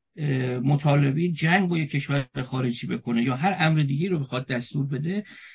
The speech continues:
چنان که نهادی، نیرویی بتونه از رئیس جمهور اونجا شکایت بکنه و بگه که این دستورش خلاف فلان ماده قانونی هست، خلاف فلان سابقه حقوقی هست،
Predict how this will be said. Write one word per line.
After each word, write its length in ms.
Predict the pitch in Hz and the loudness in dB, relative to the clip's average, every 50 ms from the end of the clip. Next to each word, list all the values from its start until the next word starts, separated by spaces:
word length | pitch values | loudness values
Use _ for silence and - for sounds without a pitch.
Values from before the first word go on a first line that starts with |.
| - _ _ | -20 _ _
چنان 560 | - - - 196 190 202 214 226 254 262 247 | -4 -2 0 2 2 2 2 2 2 0 0
که 320 | - 233 214 175 160 175 - _ - | 0 2 2 2 0 -2 -4 _ 2
نهادی، 760 | 156 156 160 170 175 160 156 175 202 220 202 175 165 143 139 | 4 4 4 4 4 2 2 2 2 4 4 2 2 4 4
نیرویی 580 | 143 151 165 170 160 160 196 208 185 156 151 | 4 6 4 4 2 2 2 2 0 0 0
بتونه 640 | 147 156 202 208 202 - 165 151 143 127 113 - - - - - - _ _ | 0 0 0 -2 0 -2 -2 -2 0 -2 -2 -4 -8 -12 -20 -20 -20 _ _
از 280 | 139 147 160 156 160 165 | 0 0 2 2 2 2
رئیس 180 | 170 170 151 | 0 0 0
جمهور 360 | - 180 175 165 165 180 214 214 | -2 -2 0 2 2 2 2 2
اونجا 200 | 185 160 208 208 | 2 2 0 -2
شکایت 640 | - - 175 147 - 151 143 151 165 190 190 - | -2 -2 -2 0 0 2 2 2 2 0 0 -2
بکنه 480 | 175 160 147 - 135 127 127 120 120 117 | -4 -4 -2 -2 0 0 2 2 2 2
و 140 | 117 135 | 2 0
بگه 280 | 147 175 180 165 170 160 | 0 0 0 0 -2 -2
که 140 | - - 160 | 0 -2 -2
این 260 | 147 165 185 214 208 | -2 0 2 2 2
دستورش 640 | 185 175 160 151 147 - - 151 143 135 139 135 - | 4 2 0 0 0 -2 -2 0 2 2 2 0 -2
خلاف 460 | - - 135 147 156 185 190 214 202 | -2 -2 0 0 0 0 0 0 -2
فلان 320 | 165 - 151 156 147 147 156 | 0 0 0 2 4 4 4
ماده 500 | 147 143 143 143 143 147 180 214 220 214 | 4 4 2 0 -2 -4 -4 -4 -6 -6
قانونی 460 | - 175 160 147 147 135 127 131 123 | -4 0 2 4 4 6 6 4 2
هست، 280 | 117 117 101 107 - - | 2 -2 -4 -6 -8 -6
خلاف 340 | - 113 123 147 165 165 202 | -4 -2 0 0 0 0 -2
فلان 380 | 165 143 147 160 147 139 139 143 - - - - - - - _ - - - | -2 0 0 0 2 0 0 -2 -4 -10 -20 -20 -20 -20 -20 _ -20 -4 0
سابقه 420 | 151 147 147 143 143 139 165 214 | 2 4 4 4 4 4 4 4
حقوقی 600 | 226 185 160 165 156 156 147 143 151 143 143 147 | 4 4 4 2 0 -2 -4 -6 -6 -4 -2 -2
هست، 500 | 139 143 151 156 185 208 220 - - | -2 0 0 0 0 0 0 -4 -6